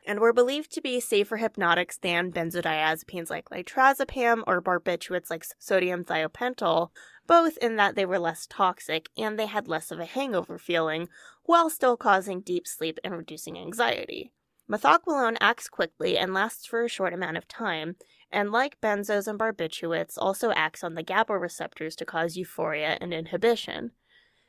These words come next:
It does not seem like anyone died as a direct result of Charles giving them his fake kaopectate solution,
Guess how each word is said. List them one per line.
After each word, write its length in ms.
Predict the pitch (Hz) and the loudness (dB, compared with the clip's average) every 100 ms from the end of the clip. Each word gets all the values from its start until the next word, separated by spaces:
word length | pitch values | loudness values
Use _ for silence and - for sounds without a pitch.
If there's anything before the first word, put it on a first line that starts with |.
| _ - | _ -2
It 80 | 226 | 0
does 120 | 254 | 2
not 280 | 285 359 - - | 2 2 0 -8
seem 720 | - - - 202 220 247 226 | -8 -6 -4 -2 -2 -2 0
like 180 | 202 190 | 0 0
anyone 400 | 190 190 190 185 | -2 -2 -4 -2
died 320 | 185 185 175 | 2 4 2
as 100 | 185 | 0
a 80 | 185 | -4
direct 380 | 180 180 170 - | -4 -2 -2 -4
result 420 | 170 190 156 156 | -10 -6 -6 -6
of 180 | 160 - | -8 -10
Charles 680 | - - 180 170 175 175 - - | -14 -4 -2 0 0 -4 -8 -6
giving 380 | 175 165 175 | -6 -4 -8
them 300 | 165 147 147 160 | -4 -2 -4 -4
his 280 | 185 175 | -6 -6
fake 380 | - 180 170 - | -4 -2 -2 -4
kaopectate 800 | - 170 147 - - - - 147 | -6 -2 -2 -4 -6 -6 -8 -8
solution, 640 | - 160 147 - - - | -8 -8 -6 -6 -4 -4